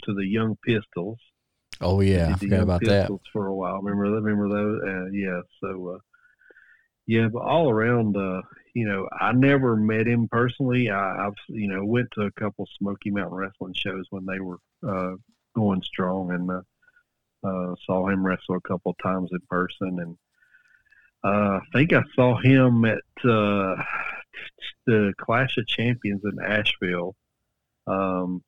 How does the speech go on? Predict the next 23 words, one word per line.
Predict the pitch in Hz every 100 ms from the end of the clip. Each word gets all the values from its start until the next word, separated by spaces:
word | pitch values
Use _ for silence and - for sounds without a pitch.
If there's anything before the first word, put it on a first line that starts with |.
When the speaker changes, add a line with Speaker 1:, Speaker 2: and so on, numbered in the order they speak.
| _ _ - - - _ -
Speaker 1:
when | 117 104 95
they | 92 90 -
teamed | 107 98 98
up | 98 -
and | 90 -
took | 101 -
on | 95 92
the | 87 -
Freebirds, | 113 95 85 76 73 - - _ _ _ _ -
uh, | 95 90 85
when | 85 90
it | 85
was | - -
Jimmy | 98 92
Jam | 87 92 90 87
Garvin | 90 85 85 85
and | 87
Michael | 85 82 90 87
Hayes, | 87 82 85 -
and | 80 78 _ _ _ _ _ _ _ _ _
they | 117
come | - 123 117
out | 117 113